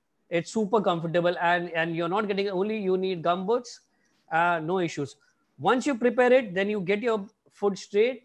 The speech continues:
you get your bed straight, and then you can put your screws. Okay? So that's another way of doing it, especially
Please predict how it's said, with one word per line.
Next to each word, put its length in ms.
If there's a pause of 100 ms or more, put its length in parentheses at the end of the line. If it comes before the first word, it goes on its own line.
(120)
you 120
get 160
your 120
bed 240
straight, 440 (320)
and 180
then 140
you 120
can 180
put 160
your 140
screws. 640 (400)
Okay? 340 (460)
So 160
that's 260
another 260
way 120
of 160
doing 220
it, 140
especially 800